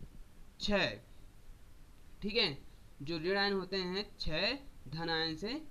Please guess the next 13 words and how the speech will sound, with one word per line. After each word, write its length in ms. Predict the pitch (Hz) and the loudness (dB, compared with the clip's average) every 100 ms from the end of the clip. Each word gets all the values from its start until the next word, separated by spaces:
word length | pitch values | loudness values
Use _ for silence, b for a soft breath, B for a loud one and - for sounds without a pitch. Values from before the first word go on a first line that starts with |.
| - | -8
घिरे 320 | 139 175 170 | -4 2 2
होते 300 | 165 160 165 | 2 0 0
हैं, 140 | 165 | 0
यानी 280 | 156 156 190 | 2 2 2
कि 140 | 190 196 | 0 -2
उनकी 260 | 180 190 | -2 -4
संख्या 300 | 196 180 202 | -4 -2 -2
क्या 200 | 196 180 | -2 -2
होती 340 | 170 180 190 190 | -2 -2 -2 0
है, 120 | 240 302 B B | 0 -2 B B
निश्चित 460 | 147 147 - 170 - | -4 -4 -6 -8 -6
होती 280 | 156 160 156 | -6 -2 0
हैं। 360 | 151 143 131 | 0 0 -2